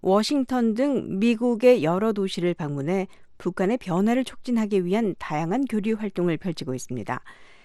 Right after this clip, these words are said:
탈북민들은 견문을 넓히고 미국인들은 북한을 제대로 이해할 수 있어서 서로에게 유익하다는 지적입니다. 김영권 기자입니다.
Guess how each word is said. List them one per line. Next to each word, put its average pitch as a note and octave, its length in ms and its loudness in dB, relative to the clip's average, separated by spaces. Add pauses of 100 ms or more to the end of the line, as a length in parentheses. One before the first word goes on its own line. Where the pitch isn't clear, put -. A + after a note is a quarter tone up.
(240)
탈북민들은 C#4+ 840 2
견문을 G3 440 0
넓히고 D#3 500 -2 (320)
미국인들은 E3+ 680 -2
북한을 G3+ 500 -4
제대로 E3+ 420 -2
이해할 G#3+ 500 -2
수 - 160 -8
있어서 D3+ 460 -6 (300)
서로에게 A#3 760 0
유익하다는 G3 760 -2
지적입니다. - 640 -10 (220)
김영권 A3 720 0
기자입니다. - 580 -14